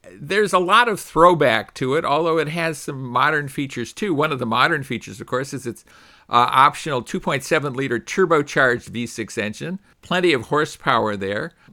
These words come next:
It has a, uh, locking differential on its, uh, rear axle, and it has, you know, quite a, a high numerical rear axle ratio, which helps you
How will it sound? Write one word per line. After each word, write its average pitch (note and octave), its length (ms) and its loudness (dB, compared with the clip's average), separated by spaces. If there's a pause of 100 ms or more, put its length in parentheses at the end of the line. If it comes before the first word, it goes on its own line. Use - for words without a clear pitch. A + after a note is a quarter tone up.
(120)
It B2 160 -2
has C3+ 380 -2
a, G#2 340 -2
uh, F2+ 340 -12 (360)
locking C3 480 -2
differential B2 720 -4
on A2 200 -4
its, - 320 -10
uh, F#2+ 260 -8
rear A2 320 -4
axle, A2+ 440 -4
and G#2 100 -6
it G#2 80 -8
has, A2 300 -6
you G2+ 260 -8
know, G2 80 -8
quite A2 300 -6
a, F#2 160 -12 (400)
a F#2+ 100 -6
high B2 360 0
numerical A2 680 -2
rear G#2+ 240 -4
axle A2 440 -4
ratio, F#2+ 480 -8
which C3 240 -12
helps - 260 -14
you E2+ 180 -14